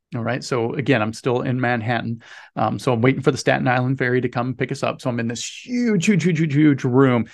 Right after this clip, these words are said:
um, with thousands of other people waiting to get on one of the ferries to take us from Manhattan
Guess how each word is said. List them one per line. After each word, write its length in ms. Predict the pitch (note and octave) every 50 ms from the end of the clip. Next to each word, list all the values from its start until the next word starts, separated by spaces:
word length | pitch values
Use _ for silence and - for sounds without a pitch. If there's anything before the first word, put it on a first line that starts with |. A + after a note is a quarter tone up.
| - - - - - -
um, 320 | - A2+ A#2 A#2+ A#2 A#2+
with 180 | A#2+ B2 B2 -
thousands 380 | - C#3+ D3 D#3+ C3 C3+ C3
of 80 | C3 B2
other 160 | C3 B2 C3
people 400 | A2+ - B2+ A#2+ A#2 - A2+ - - - - - -
waiting 320 | - C3 C3+ C#3 D3+ C#3
to 60 | B2+ B2
get 180 | A#2+ C3 A#2+
on 140 | A#2+ A2+ A2
one 160 | A2 B2 C#3
of 40 | C#3+
the 60 | C#3+
ferries 400 | C#3 - C3+ B2+ B2 B2 A#2+ -
to 60 | -
take 200 | - - C3 C3+
us 80 | A2+ A2
from 180 | - - A#2+ -
Manhattan 640 | A#2+ A2+ A#2 A#2 - C#3+ D3 D3+ E3+ D#3+ D3 C#3+